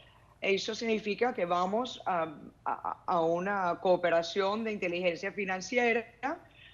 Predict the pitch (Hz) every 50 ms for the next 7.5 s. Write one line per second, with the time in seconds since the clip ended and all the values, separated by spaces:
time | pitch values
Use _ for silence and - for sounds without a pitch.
0 | - - - 190 196 185 175 175 175 175 - 190 175 170 165 - 156 165 165 165
1 | 185 196 202 - 226 202 208 196 - 214 208 196 190 - - 175 165 185 190 190
2 | 185 185 - 233 247 233 196 - - - 160 - - 175 165 160 165 175 180 190
3 | 196 - - - - _ _ - - - 180 170 - - 180 - - - - -
4 | _ _ _ - 196 180 175 175 170 156 143 - - - - - 90 87 110 147
5 | 160 - - 185 175 170 170 - - 202 196 196 196 208 - 208 220 214 214 240
6 | 233 214 - - 226 - 247 254 294 330 349 - - 185 180 180 180 - 208 214
7 | 220 226 226 220 220 220 233 262 285 311